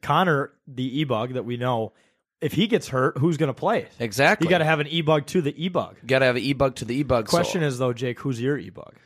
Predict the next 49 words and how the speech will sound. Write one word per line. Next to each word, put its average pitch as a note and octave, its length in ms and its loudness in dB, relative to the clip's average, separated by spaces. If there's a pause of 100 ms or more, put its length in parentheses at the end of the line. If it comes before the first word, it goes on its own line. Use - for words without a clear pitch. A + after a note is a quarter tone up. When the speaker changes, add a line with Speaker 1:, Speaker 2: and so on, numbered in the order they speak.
(540)
Speaker 2:
Ooh, B2+ 340 0 (220)
that's C#3 200 2
a - 40 -6
good C#3+ 160 0
question. C#3 380 2
I A#2+ 60 4
don't D#3+ 140 2
think F3+ 140 0
that's D3 220 2
been C3 160 -2
solidified A#2 720 0
yet. E2 240 -6 (140)
I A#2 100 -2
don't B2 180 2
think B2+ 240 -2
we've A2+ 200 -4
gotten A2+ 340 0
to A2 120 -4
that, G#2+ 280 4
uh, G#2 340 0
we've G#2+ 120 -4
gotten A2 260 0
that A2 180 -2
far A#2 260 2
down A2+ 240 2
the A2 80 2
line G#2+ 300 0
of A#2 120 0
the A#2 80 -8
Speaker 1:
E-bug. A#2+ 140 -2
Speaker 2:
e-bugs A#2+ 260 2
to A2+ 60 -10
the G2+ 100 -2
e-bugs. C#3 300 2 (260)
Let's D3 160 2
just, F3 220 0
it E3 100 2
might D3 220 2
be C3+ 120 0
Kirk B2 280 -2
Cousins. B2 540 -2
Speaker 1:
Okay. F3 380 2 (320)
Speaker 2:
Kirk - 180 -4
Cousins A2+ 360 -2
might A2 200 0
be A2 120 -2
my G#2+ 220 0
e-bug. A#2 540 0
Speaker 1:
Sure. E3 260 2